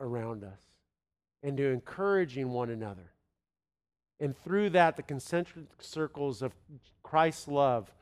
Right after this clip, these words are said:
will interlock and bring the love that, and the healing that we so desperately want to see for our world. Let's pray.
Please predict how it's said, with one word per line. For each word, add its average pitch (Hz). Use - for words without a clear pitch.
will 143
interlock 151
and 139
bring 165
the 151
love 143
that, 131
and 131
the 123
healing 139
that 117
we 139
so 135
desperately 123
want 113
to 110
see 110
for 101
our 98
world. 98
Let's -
pray. 92